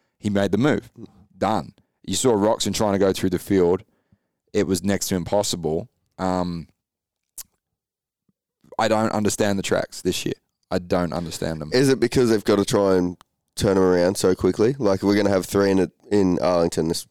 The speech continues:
Speaker 1: Yeah, but
Speaker 2: we've got another race in two days.
Speaker 1: Yeah, we do, and I get that. And I'm not saying logistically it's easy. Like,
Speaker 2: At least we've got a series.
Speaker 1: I,
Speaker 2: But
Speaker 1: I, I put a thing up on in,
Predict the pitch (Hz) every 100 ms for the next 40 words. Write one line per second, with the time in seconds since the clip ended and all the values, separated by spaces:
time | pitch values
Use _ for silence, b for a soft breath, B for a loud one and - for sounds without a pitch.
0 | _ _ - 117 139 135 120 113 104 120
1 | 101 92 90 87 - 85 82 - 139 151
2 | 143 131 123 104 113 107 107 95 104 95
3 | 80 73 - 104 107 110 - 107 98 90
4 | 92 - - 92 85 82 92 78 - 110
5 | - 95 120 143 131 110 80 - - -
6 | - _ _ 117 90 - - 113 - 123
7 | - 156 127 123 110 101 110 104 98